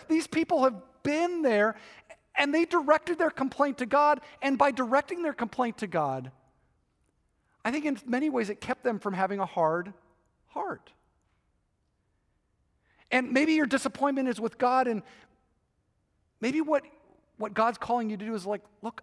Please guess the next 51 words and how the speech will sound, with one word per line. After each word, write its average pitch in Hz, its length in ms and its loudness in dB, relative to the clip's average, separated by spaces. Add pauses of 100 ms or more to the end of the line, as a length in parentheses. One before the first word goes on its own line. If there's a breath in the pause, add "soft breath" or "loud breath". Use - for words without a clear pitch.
(140)
I 226 120 -2
just 233 200 -12
need 294 140 -6
you 311 80 -4
to 202 80 -4
talk - 320 -6
to 202 80 -8
me. 165 100 -6
I, 208 180 -4 (100)
I 226 80 -2
need 254 220 -4
you, 262 60 -8 (240 loud breath)
'cause 240 160 -4
I 262 80 0
need 285 180 0
to 370 60 -4
do 320 160 0
a 285 40 0
little 254 180 2
work 220 240 0
on 247 100 -2
your 190 120 -4
heart, 208 400 0 (680)
'cause 277 100 -8
I - 20 -6
just - 160 -12
want, 302 220 -2
I, 269 160 -4 (340)
I 254 180 -4 (520)
I 226 60 -2
want 269 340 -6
your 320 140 -6
heart. 113 420 -6 (1000)
I 208 60 -4
love 226 260 -2
your 311 100 -6
heart. 104 400 -8 (2000)
I 202 40 -8
want 269 200 -6
you 330 40 0
to - 20 0
have 285 80 -2
a 247 100 -6
soft 226 360 -4
heart 123 340 -8 (400)
'cause 247 100 -18
I 254 60 -8
want 277 180 -8
you 453 60 -2
to 339 60 -6
thrive. 196 520 -6